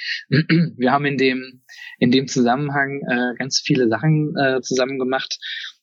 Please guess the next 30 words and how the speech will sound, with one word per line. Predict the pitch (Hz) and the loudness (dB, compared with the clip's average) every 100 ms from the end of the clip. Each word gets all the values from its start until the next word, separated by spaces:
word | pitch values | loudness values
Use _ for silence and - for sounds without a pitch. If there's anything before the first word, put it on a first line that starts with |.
| - | 0
m, | 127 127 123 | 2 4 4
haben | 127 131 127 | 2 0 0
dann, | 117 113 117 120 | 0 2 0 0
äh, | 120 110 110 117 | 0 0 -2 -4
ein | 113 | 2
Bildungsangebot, | 151 170 156 - 139 135 131 123 131 - - | 2 2 -2 0 0 0 2 0 0 -4 0
äh, | 120 117 | 0 0
für | 110 - 123 120 | -2 0 0 0
Kinder | 143 127 120 | -2 0 -2
und | 117 110 | -6 -2
Jugendliche | 147 147 135 139 131 | 0 2 2 2 2
ausgearbeitet, | 127 - 127 127 120 120 117 - - _ - - - _ - | 2 2 0 0 -2 -2 -2 -6 -8 _ -20 -20 -20 _ 2
ähm, | 113 110 | 2 2
nach | 113 | 0
einem | 113 107 | -2 -2
bestimmten, | 113 - 113 117 107 110 117 | -2 0 -2 -2 -6 -4 -8
äh, | 110 101 | -8 0
Workshop-Prinzip, | 156 - 185 160 - - - 135 - 170 165 143 | 0 2 0 0 -8 -4 0 0 2 2 2 0
haben | 117 117 123 | 0 2 0
das | 120 117 - | -2 -2 0
dann | 107 | 0
auch | 95 131 | 0 -2
überführt | 127 117 170 160 | -2 0 0 0
in, | 139 123 120 - - - - | 0 -2 -4 -8 -14 -14 -4
äh, | 120 113 113 | 2 2 2
Unterrichtseinheiten | 117 170 - 147 139 - 131 135 127 131 127 127 123 120 _ _ _ _ _ _ _ - - | 2 2 2 0 -4 -2 0 0 -2 -6 -2 -2 -2 -6 _ _ _ _ _ _ _ -20 0
und | 135 123 | 4 4
in, | 123 123 120 | 4 2 2
in | 127 120 | 2 2
eine | 117 110 110 | 2 0 -4